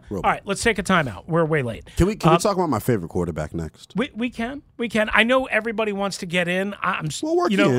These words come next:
Speaker 1: in.
Speaker 2: we, we'll work it in, but absolutely. Is he the franchise quarterback?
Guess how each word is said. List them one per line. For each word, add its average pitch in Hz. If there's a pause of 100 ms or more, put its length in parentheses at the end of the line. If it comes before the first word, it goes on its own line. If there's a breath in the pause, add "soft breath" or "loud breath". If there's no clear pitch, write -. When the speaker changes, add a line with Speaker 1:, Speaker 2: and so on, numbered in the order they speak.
Speaker 1:
in. 208
Speaker 2:
we, 254
we'll 254
work 247
it 226
in, 220
but 202 (140)
absolutely. 247 (240 soft breath)
Is 262
he 302
the 320
franchise 285
quarterback? 269